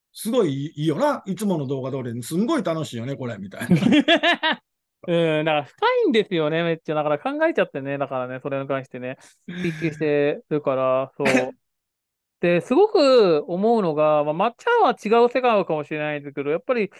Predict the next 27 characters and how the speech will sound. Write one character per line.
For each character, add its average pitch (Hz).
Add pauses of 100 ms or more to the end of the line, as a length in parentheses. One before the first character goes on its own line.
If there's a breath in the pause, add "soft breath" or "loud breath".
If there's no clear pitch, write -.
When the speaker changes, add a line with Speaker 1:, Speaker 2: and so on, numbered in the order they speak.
(180 loud breath)
Speaker 2:
僕 311
今 220
す 143
ご 214
い 175
エ 208
ー 240
ア 233
イ 208
の 170
勉 151
強 147
し -
て 156
る 147
じ 147
ゃ 135
な 135
い 123
で 123
す -
か。 143 (320)
で、 185
そ 247
の 330
時 311
に、 185